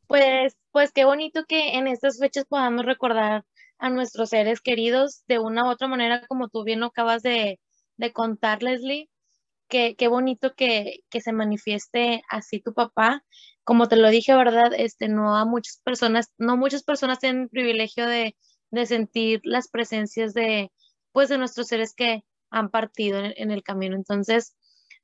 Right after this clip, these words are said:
pues, espero que todos ho-, hoy en día estén recordando a sus familiares de, de bonita manera y co-, obviamente, como lo mencionaron al principio, de que muchos tuvieron la,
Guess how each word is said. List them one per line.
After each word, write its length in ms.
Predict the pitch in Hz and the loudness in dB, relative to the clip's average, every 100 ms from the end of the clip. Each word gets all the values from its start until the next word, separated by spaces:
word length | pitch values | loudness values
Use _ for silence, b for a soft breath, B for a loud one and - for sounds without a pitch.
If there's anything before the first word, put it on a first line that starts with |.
| _ | _
pues, 600 | - 240 226 220 214 - _ _ _ _ _ _ - | 2 6 6 6 2 -4 _ _ _ _ _ _ 2
espero 540 | 233 220 - 233 240 | 2 2 4 4 4
que 280 | - 285 269 - | 4 4 4 4
todos 540 | 233 233 247 269 - - _ _ _ _ _ _ - | 6 6 4 2 -4 -20 _ _ _ _ _ _ 2
ho-, 220 | 233 233 | 4 4
hoy 180 | 233 240 | 4 2
en 140 | 247 254 | 2 0
día 180 | 254 262 | 0 0
estén 260 | - 247 | -2 -4
recordando 880 | 233 254 240 220 220 226 240 220 214 _ - | -2 -2 0 0 -2 -2 -2 -2 -6 _ -10
a 80 | 233 | -6
sus 140 | 240 | -6
familiares 800 | 240 220 208 214 226 262 311 _ _ _ _ _ _ _ | -4 -4 -2 0 0 -2 -6 _ _ _ _ _ _ _
de, 360 | 220 226 220 214 | -8 -4 -2 -2
de 100 | 214 | -2
bonita 340 | 214 214 208 233 | -2 -4 -4 -4
manera 460 | 240 226 247 302 - | -4 -4 -4 -6 -6
y 480 | 233 220 208 202 - _ _ _ - | -4 -2 -4 -6 -10 _ _ _ -12
co-, 120 | - | -4
obviamente, 600 | 233 226 226 240 240 262 | -2 0 0 -2 -2 -2
como 420 | 254 220 208 208 - | -2 -4 -4 -4 -6
lo 160 | 220 | -4
mencionaron 540 | 220 214 208 208 202 220 | -4 -4 -4 -4 -4 -4
al 100 | 240 | -4
principio, 500 | 226 220 220 - 240 | -4 -4 -6 -4 -2
de 140 | 233 | -2
que 220 | - 214 208 - | -2 -4 -4 -6
muchos 360 | 220 214 226 | -6 -6 -8
tuvieron 340 | - 233 214 220 | -2 2 2 2
la, 300 | 233 214 | 0 0